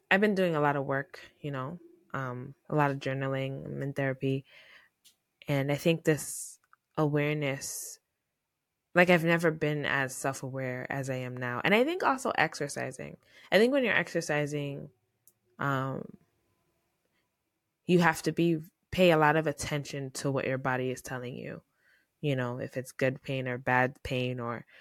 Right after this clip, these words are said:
you know, trying to focus on the muscle group that you're trying to work. So I feel like I'm a lot more in, um, in tune with what my body's trying to tell me.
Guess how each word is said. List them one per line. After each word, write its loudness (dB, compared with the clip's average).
you -2
know, 0
trying 0
to -2
focus 0
on 0
the -4
muscle -2
group -6
that -4
you're -4
trying -8
to -12
work. -8
So -2
I 4
feel 2
like 2
I'm 0
a 0
lot -2
more -6
in, -8
um, -6
in 0
tune 0
with -2
what -2
my -2
body's 0
trying -6
to -6
tell -6
me. -10